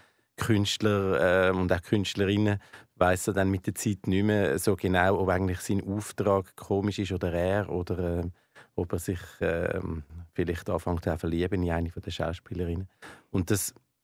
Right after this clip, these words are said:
<laughs> so, also das tönt jetzt ja auch noch ein bisschen absurd und es tönt ein bisschen an den Haaren herbeizogen. Es ist aber tatsächlich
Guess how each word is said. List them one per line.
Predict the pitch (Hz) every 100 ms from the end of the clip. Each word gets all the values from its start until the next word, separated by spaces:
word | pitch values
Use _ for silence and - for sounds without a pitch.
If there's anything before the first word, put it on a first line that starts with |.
| _ _ -
<laughs> | - 80 - -
so, | - 98
also | 95 110
das | 107 98
tönt | - 131 147 143
jetzt | 117 110 - - _ _
ja | 110 -
auch | 104
noch | 143 151
ein | 123
bisschen | 147 143
absurd | 143 - - 120 139 175 -
und | 98 110
es | 98
tönt | 117 117 120
ein | 110
bisschen | 117
an | 98
den | 104
Haaren | 101 113 127
herbeizogen. | 127 - 113 - 101 95 120 - _ _ _ _
Es | 95
ist | 98
aber | 90 95
tatsächlich | - 87 82 80 87 - 104